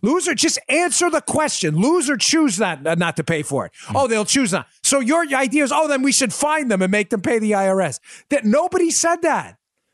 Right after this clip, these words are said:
Speaker 1: Nobody said they will lose insurance.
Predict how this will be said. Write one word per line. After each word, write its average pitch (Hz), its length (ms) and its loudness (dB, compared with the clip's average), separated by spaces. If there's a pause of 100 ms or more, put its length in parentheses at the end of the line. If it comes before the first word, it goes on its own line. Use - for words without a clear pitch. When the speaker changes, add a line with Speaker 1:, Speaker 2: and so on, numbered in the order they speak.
(100)
Speaker 1:
Nobody 311 480 2
said 226 320 0
they 220 100 2
will 196 180 -2
lose 190 440 0
insurance. 185 680 -4